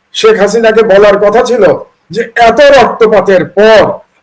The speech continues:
আপনার আর বাংলাদেশের প্রধানমন্ত্রী হয়ে থাকার কোনো লিগ্যাল কিংবা মরাল রাইট নাই, কাজে আপনি এই মুহূর্তে পদত্যাগ করেন। এটা কর-, এটা তো করছেই না তারা,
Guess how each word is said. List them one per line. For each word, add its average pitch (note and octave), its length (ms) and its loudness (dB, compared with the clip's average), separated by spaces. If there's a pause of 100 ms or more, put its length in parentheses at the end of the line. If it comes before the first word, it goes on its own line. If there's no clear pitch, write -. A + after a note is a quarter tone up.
আপনার A3+ 440 0
আর F#3 180 2
বাংলাদেশের F#3 720 0
প্রধানমন্ত্রী F#3 880 -2 (300)
হয়ে G3 180 2
থাকার F#3+ 420 -2
কোনো B3+ 460 0 (180)
লিগ্যাল D#4+ 580 2 (260)
কিংবা G#3 380 0
মরাল F#3 560 2
রাইট E3+ 380 -2
নাই, F3 320 0 (460)
কাজে F3+ 280 2
আপনি F#3 320 0
এই F3+ 80 -2
মুহূর্তে E3 380 -4
পদত্যাগ B2 460 -8
করেন। - 220 -20 (920)
এটা F4 420 2
কর-, G#3+ 540 -2 (480)
এটা - 160 2
তো - 100 -2
করছেই D4 500 0
না D4 120 2
তারা, D#3+ 420 -2